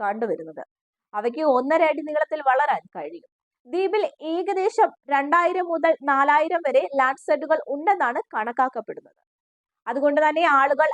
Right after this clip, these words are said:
അതിനെ സ്നേക് ഐലൻഡ് എന്നാണ് വിളിക്കുന്നത്. ലാൻഡ്സ്ലൈഡുകൾ കടിച്ചാൽ ഒരു മണിക്കൂറിനുള്ളിൽ കടിയേറ്റയാൾ മരിക്കുമെന്ന് ഉറപ്പാണ്. അത്രയ്ക്ക് വിഷമാണ്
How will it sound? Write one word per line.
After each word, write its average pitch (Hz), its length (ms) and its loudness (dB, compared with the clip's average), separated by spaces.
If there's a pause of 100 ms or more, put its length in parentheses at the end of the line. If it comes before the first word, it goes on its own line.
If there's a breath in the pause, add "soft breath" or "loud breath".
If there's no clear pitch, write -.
അതിനെ 277 380 0
സ്നേക് 311 580 -8
ഐലൻഡ് 339 560 0
എന്നാണ് 294 420 -2 (200)
വിളിക്കുന്നത്. 208 600 -8 (580)
ലാൻഡ്സ്ലൈഡുകൾ 392 720 0 (120)
കടിച്ചാൽ 349 380 0 (120)
ഒരു 320 240 2
മണിക്കൂറിനുള്ളിൽ 381 920 -2 (120)
കടിയേറ്റയാൾ 330 720 0
മരിക്കുമെന്ന് 294 640 -2
ഉറപ്പാണ്. 202 580 -4 (460)
അത്രയ്ക്ക് 269 340 -4 (120)
വിഷമാണ് 254 560 0